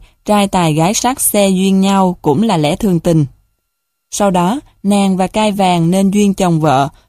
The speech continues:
và lần lượt đối đầu với nhiều quan chức của triều đình nhà Nguyễn. Từ đây, trong những ngày giấy binh đánh thành Phủ Mộc, Bắc Ninh, Hưng Yên, Hải Dương, bà cùng chồng và nghĩa quân đã lập nhiều chiến công hiển hách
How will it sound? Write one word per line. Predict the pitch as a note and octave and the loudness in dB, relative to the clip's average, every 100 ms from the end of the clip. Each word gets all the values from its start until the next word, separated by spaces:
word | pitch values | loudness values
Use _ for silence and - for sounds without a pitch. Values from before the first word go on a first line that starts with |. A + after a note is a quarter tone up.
| - | -2
và | G3 | 0
lần | F#3+ F3+ | 2 2
lượt | F3 - | 2 0
đối | E3+ A3+ | 0 0
đầu | A#3+ F#3+ | 2 2
với | E3 G#3+ | 2 0
nhiều | A3+ F3 | 2 0
quan | - G3 F#3 | 0 0 0
chức | B3 D4 | -2 -2
của | F#3 | -2
triều | F#3+ F3+ | 0 0
đình | E3 D#3 | 2 0
nhà | D#3 | 0
Nguyễn. | D3 C3+ C3+ A3 - _ _ _ _ _ _ _ _ _ _ _ _ _ _ _ _ _ _ _ - | -2 -2 -2 -2 -4 _ _ _ _ _ _ _ _ _ _ _ _ _ _ _ _ _ _ _ -8
Từ | F#3+ | -2
đây, | G3 G#3 G#3 _ _ - | 0 2 0 _ _ -4
trong | G#3 F#3+ | 0 0
những | E3+ G#3+ | 0 0
ngày | G#3 E3+ | 0 0
giấy | D#3 F#3 | 0 0
binh | G#3+ G#3+ G3 | 2 2 2
đánh | F3+ F#3+ | 2 0
thành | A#3+ G3 D#3 | -2 0 0
Phủ | - C#3+ | 0 0
Mộc, | G3+ F#3+ - _ _ | 2 0 -2 _ _
Bắc | A3+ B3+ | -6 -2
Ninh, | G#3+ G#3 G3 - - | 0 2 0 -2 -6
Hưng | A3 G#3 | -2 0
Yên, | G#3+ G#3+ G3 - | 2 2 2 -4
Hải | - D3 G3 | -4 -2 0
Dương, | G#3+ A3 G3+ - _ _ _ _ | 2 2 2 -2 _ _ _ _
bà | F#3+ G#3 G3 | -2 0 0
cùng | - G3 F#3+ | 0 0 0
chồng | - G3+ F#3 F3+ | 0 0 2 0
và | F#3 | 0
nghĩa | F3 E3 D#3 - | 0 0 -2 0
quân | A#3 A3 - _ | 2 2 -2 _
đã | D#3 C#3+ F3+ | -4 -2 0
lập | A3 - | -2 0
nhiều | F#3+ F#3 E3+ | 2 2 2
chiến | F#3 A3 | 0 0
công | A3+ G3+ | 0 0
hiển | G3+ D#3+ | 0 0
hách | G#3+ B3+ | 0 -2